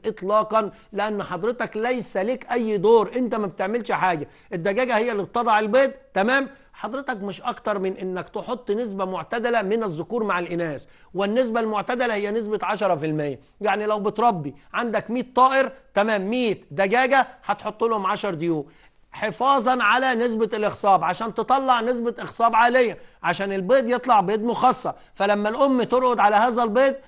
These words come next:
يفقس الكتكوت ويخرج كتكوت سليم، يعني بالبلدي البيضة يكون فيها جنين، تمام؟ يبدأ بقى توفر له العوامل اللي هي المتاحة،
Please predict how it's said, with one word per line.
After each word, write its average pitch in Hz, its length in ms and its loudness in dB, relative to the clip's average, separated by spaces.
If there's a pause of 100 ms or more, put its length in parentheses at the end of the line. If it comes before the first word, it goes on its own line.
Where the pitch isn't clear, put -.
(140)
يفقس 175 560 -6 (120)
الكتكوت 190 760 -2
ويخرج 170 580 -2
كتكوت 175 420 -6
سليم، 190 300 -2 (200)
يعني 214 260 -2
بالبلدي 196 600 -4
البيضة 185 340 -4
يكون 185 260 -8
فيها 175 180 -6
جنين، 131 360 -8 (120)
تمام؟ 233 340 -4 (260)
يبدأ 208 300 2
بقى 208 160 0
توفر 190 340 -4
له 208 120 -4
العوامل 190 480 0
اللي 165 160 -4
هي 202 100 -2
المتاحة، 202 560 -2